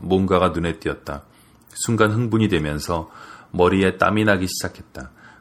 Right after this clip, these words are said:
평생 딱 한 번밖에 본 적이 없는 유형의 커다란 떡갈나무 팔걸이 의자였다.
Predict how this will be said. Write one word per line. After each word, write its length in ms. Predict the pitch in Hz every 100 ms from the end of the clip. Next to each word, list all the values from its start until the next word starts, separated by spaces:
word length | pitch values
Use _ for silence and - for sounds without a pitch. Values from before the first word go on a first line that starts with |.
| -
평생 540 | - 123 - 117 107
딱 220 | 110 113 -
한 220 | - 135
번밖에 480 | 135 123 113 110 110
본 220 | 90 87
적이 240 | 95 92
없는 300 | 85 80 85
유형의 500 | 78 76 78 78 76 - - - _
커다란 580 | - - 120 107 104 104
떡갈나무 760 | 117 - 127 123 107 95 90 -
팔걸이 460 | - 123 107 104
의자였다. 600 | 95 80 76 - 69 67